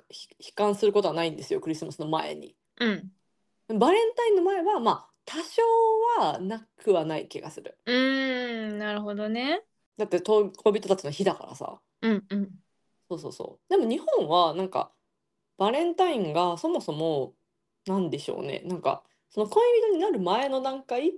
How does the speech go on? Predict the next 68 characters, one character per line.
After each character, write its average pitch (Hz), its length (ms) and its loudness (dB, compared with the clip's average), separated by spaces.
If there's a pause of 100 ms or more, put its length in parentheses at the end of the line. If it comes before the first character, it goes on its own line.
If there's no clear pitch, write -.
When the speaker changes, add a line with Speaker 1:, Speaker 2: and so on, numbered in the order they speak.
(360)
Speaker 1:
で、 262 460 2 (400)
好 - 80 -16
き 277 80 -2
な 247 140 -2
人 233 140 -6
に 269 60 -4
チ - 80 -10
ョ - 40 -10
コ 220 80 4
レ 208 60 6
ー 202 40 0
ト - 100 0
を - 80 -2
あ 156 40 -2
げ 151 140 0
る 151 140 -6
と - 120 -14
か、 - 480 2 (880)
い 226 100 2
う 214 60 6
の 180 80 2
も 165 120 0
あ 185 60 2
る 165 100 -2
し、 330 280 2
あ - 140 0
と 262 180 0
は 277 200 4
会 233 220 -2
社 247 120 0
と - 80 -8
か 196 100 -2
だ 151 80 -2
っ - 60 -8
た 180 100 -4
ら 214 80 2
義 175 240 -2
理 185 100 0
チ 214 100 -2
ョ 220 40 -2
コ？ - 280 -2 (380)
Speaker 2:
う 247 80 0
ん。 190 200 -4 (540)
Speaker 1:
を、 262 240 2
な 180 100 -4
ん 175 60 -12
か、 156 100 -2
女 165 120 -2
性 165 300 2
陣 147 320 -6
か 196 180 0
ら 202 80 0
男 160 180 -2
性 156 160 0
陣 143 220 -4
に 220 280 -2
プ 175 60 -2
レ 147 100 0
ゼ 147 120 -8
ン - 100 -12
ト 196 140 0
と - 100 -6
か - 280 -2 (840)
あ 196 80 0
る 170 120 0
か 151 100 2
ら、 156 100 4
な-、 185 160 0